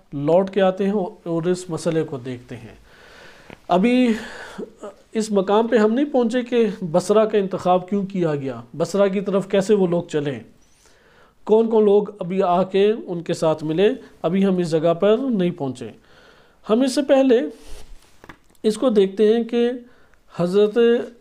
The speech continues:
अली अलैहिस्सलातु वस्सलाम ने अपने खुतबात में बकिया क्या बयान किया है। एक तो आप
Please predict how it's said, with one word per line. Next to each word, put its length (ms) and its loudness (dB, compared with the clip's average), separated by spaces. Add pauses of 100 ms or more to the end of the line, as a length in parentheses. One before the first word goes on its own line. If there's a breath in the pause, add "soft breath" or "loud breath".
(100)
अली 200 2
अलैहिस्सलातु 640 0
वस्सलाम 540 2
ने 400 -4
अपने 580 -2 (540 soft breath)
खुतबात 680 0
में 340 -6 (340)
बकिया 480 0
क्या 240 0
बयान 340 -6
किया 280 -14
है। 320 -18 (840)
एक 180 -2
तो 100 2
आप 420 2